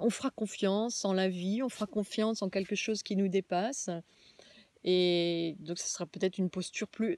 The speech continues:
plus humble. Euh, les deux ont du sens. Laquelle je choisis, et chacune des postures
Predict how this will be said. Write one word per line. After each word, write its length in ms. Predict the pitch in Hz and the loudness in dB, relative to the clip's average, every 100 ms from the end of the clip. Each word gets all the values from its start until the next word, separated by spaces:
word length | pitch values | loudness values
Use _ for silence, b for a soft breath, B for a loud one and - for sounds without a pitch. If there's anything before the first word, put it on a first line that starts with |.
| 175 | -4
plus 260 | - 190 | -2 2
humble. 460 | 196 302 320 170 165 _ b b b b _ | 4 4 2 -2 -4 _ b b b b _
Euh, 260 | 170 170 175 | 0 2 2
les 220 | 196 220 | 2 2
deux 160 | 220 349 | 2 2
ont 120 | 320 | 2
du 120 | 254 | 0
sens. 600 | - 190 202 - - - | 0 2 2 -2 -8 -4
Laquelle 560 | 185 180 190 - 233 208 | -2 2 2 4 2 4
je 80 | 214 | 0
choisis, 720 | - 220 196 220 311 330 262 | 2 0 2 2 2 2 0
et 100 | 202 | -2
chacune 600 | - - 240 - 269 247 | -2 -2 -2 2 2 2
des 100 | 208 | 0
postures 720 | - 202 - - 247 240 | 0 -4 -4 -2 -2 0